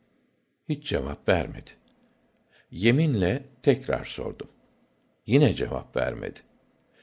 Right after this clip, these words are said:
Yine sözümü tekrarlayarak, "Allah için sana soruyorum." dedim.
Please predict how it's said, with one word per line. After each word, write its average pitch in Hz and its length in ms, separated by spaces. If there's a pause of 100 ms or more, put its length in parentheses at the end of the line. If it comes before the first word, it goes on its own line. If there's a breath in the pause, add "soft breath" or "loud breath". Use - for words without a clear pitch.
(180 soft breath)
Yine 143 260
sözümü 92 420
tekrarlayarak, 76 880 (600 soft breath)
"Allah 123 380
için 98 320
sana 78 340
soruyorum." 62 640
dedim. 50 300